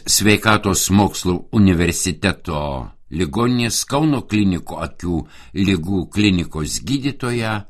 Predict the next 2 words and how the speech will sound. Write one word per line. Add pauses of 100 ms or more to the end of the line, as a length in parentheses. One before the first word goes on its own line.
(200)
oftalmologė. (1200)
Nėštumas